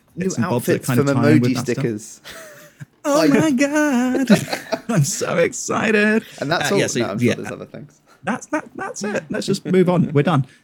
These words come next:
Speaker 2: Um, yeah, so you got a bunch of new Animoji customization options. Um, I'm not gonna cover them because who really cares? Um, moving on from that,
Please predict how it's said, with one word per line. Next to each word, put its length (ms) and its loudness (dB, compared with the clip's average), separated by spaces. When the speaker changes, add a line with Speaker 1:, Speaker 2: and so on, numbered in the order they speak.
Speaker 2:
Um, 360 0
yeah, 160 0
so 140 -4
you 100 2
got 120 2
a 40 0
bunch 220 -2
of 60 0
new 180 2
Animoji 600 0
customization 600 -2
options. 640 -4
Um, 420 -2
I'm 80 0
not 140 0
gonna 100 -4
cover 220 -4
them 140 0
because 400 -6
who 100 -4
really 180 -4
cares? 320 -4
Um, 440 0
moving 360 0
on 120 2
from 200 4
that, 280 -2